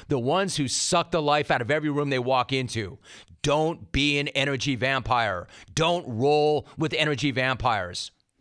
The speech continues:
He's got the type of energy I want. When I took this podcast on, it was in part to meet with and have conversations with people like that. So many thanks to Alan Stein.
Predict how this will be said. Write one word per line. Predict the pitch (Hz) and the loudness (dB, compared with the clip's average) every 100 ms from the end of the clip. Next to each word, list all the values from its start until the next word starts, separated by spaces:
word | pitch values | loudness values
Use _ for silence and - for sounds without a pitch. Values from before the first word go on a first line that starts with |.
| _ _ _ _ _ _ | _ _ _ _ _ _
He's | - 147 208 180 | -6 -4 -2 0
got | 185 170 | 2 2
the | 165 | 0
type | - 143 139 139 | 0 0 0 0
of | 123 | 0
energy | 123 123 101 127 123 107 - - | 0 -2 -2 -2 -2 -4 -10 -4
I | 131 127 | 2 2
want. | 120 107 117 82 - - _ _ _ | 2 -2 -2 -4 -10 -20 _ _ _
When | 127 143 | -2 0
I | 123 | 0
took | - - 196 - | 0 -2 -2 -2
this | 185 | -4
podcast | - 147 147 147 135 127 123 | 0 0 0 0 0 0 0
on, | 117 117 113 - | 0 0 -4 -6
it | 113 113 | -6 -4
was | 139 185 | -2 -2
in | 185 | -2
part | 131 135 135 - - - - | 2 2 0 -4 -14 -14 -4
to | 147 | -2
meet | 127 113 147 175 - | -2 -2 -2 -2 -4
with | 113 135 139 - | -2 0 0 -2
and | 123 | -2
have | 117 127 - | 0 -2 -2
conversations | 135 139 135 - 131 120 131 101 | -2 -2 -2 -2 -2 -2 -6 -4
with | 120 127 - - - | -4 -4 -6 -20 -4
people | 135 151 131 | -2 0 0
like | 120 113 - | 0 0 0
that. | 107 85 | -2 -2
So | - 143 - | -2 -2 -2
many | 101 117 151 185 170 | -4 -2 0 -2 -2
thanks | 165 160 - | -2 -2 -2
to | |
Alan | 127 117 107 | -2 -2 -4
Stein. | - 151 160 151 | 0 0 2 0